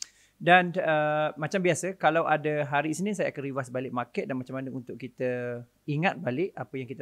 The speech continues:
dah belajar, pada sama juga macam mana aplikasi lebih mendalam, ya. Jadi untuk sesi ini, ialah saya nak fokuskan kepada iaitu analisis dan mapping.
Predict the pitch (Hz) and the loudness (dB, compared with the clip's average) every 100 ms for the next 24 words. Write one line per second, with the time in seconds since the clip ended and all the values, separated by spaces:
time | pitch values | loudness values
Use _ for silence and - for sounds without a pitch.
0 | 120 117 123 143 170 135 127 123 143 135 | -6 -4 -6 -6 -6 -6 -6 -8 -8 -10
1 | 127 135 147 123 135 127 120 127 110 113 | -8 -8 -6 -8 -8 -10 -6 -6 -6 -6
2 | 113 110 104 107 147 269 _ _ _ _ | -2 -2 -2 -4 -2 -2 _ _ _ _
3 | _ _ - 156 208 190 180 165 160 214 | _ _ 2 4 4 2 0 0 -2 -2
4 | 160 160 349 165 170 165 156 147 156 185 | 0 0 -2 0 0 0 -2 -6 -6 -8
5 | 165 160 - 147 190 190 156 143 139 147 | -4 -2 0 0 0 0 0 -4 -4 -6
6 | 151 185 175 156 _ _ - 151 165 196 | -4 -4 -4 -8 _ _ 2 2 4 0
7 | 202 214 196 165 160 - 110 175 | -2 -4 -4 -4 -6 -6 -8 -8